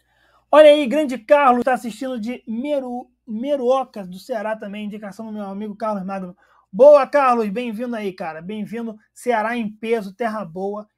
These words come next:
Esse ano eu vou pro Ceará, tá marcado aí na agenda. Tem um dia de Ceará aí, hein? Muito bom. Esses dias tinham sabido no meu trabalho. Caraca, foi chato. Eu gosto, eu gosto dos bichinhos, tá?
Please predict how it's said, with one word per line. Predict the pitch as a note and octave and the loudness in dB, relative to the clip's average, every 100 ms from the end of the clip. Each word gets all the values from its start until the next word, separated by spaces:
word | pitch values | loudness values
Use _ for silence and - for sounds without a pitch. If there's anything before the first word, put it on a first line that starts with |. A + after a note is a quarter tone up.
| _ | _
Esse | G#3+ G#3+ - | -14 -12 -12
ano | G#3 A3 | -10 -10
eu | A3+ | -10
vou | G#3+ | -10
pro | G#3+ G#3+ | -12 -12
Ceará, | A#3+ A3+ F#3 | -10 -8 -8
tá | F3 F3+ | -10 -12
marcado | F#3+ F#3+ G#3+ G3+ | -12 -12 -12 -12
aí | |
na | G#3+ | -10
agenda. | G#3+ E3+ F3+ E3 | -10 -10 -12 -14
Tem | F3+ | -14
um | F#3 | -14
dia | E3+ F3+ | -12 -14
de | |
Ceará | - G#3 G3 | -14 -12 -10
aí, | G#3+ F#3 E3+ | -8 -8 -10
hein? | E3+ E3 _ _ _ _ | -12 -16 _ _ _ _
Muito | F3+ - | -18 -12
bom. | F3 C#3+ C#3 _ _ _ _ _ _ _ _ - | -12 -12 -18 _ _ _ _ _ _ _ _ -10
Esses | G3 G3 | -8 -6
dias | F#3 G#3+ | -6 -4
tinham | A3+ | -4
sabido | G#3+ G#3 G3+ | -4 -4 -4
no | G#3 | -4
meu | G#3 | -4
trabalho. | A3 F3+ E3+ D#3+ | -4 -4 -6 -8
Caraca, | F3+ F3 - | -8 -10 -10
foi | - G#3+ | -10 -10
chato. | G#3 E3 E3+ | -10 -12 -8
Eu | D#4 | -6
gosto, | A#3+ A#3 A#3 G#3+ | -2 0 0 -2
eu | A#3 | -6
gosto | A3+ G#3 | -6 -4
dos | G3+ | -6
bichinhos, | F3+ - D#3+ C#3+ A#2+ | -8 -12 -20 -20 -16
tá? | F3+ F3+ | -12 -12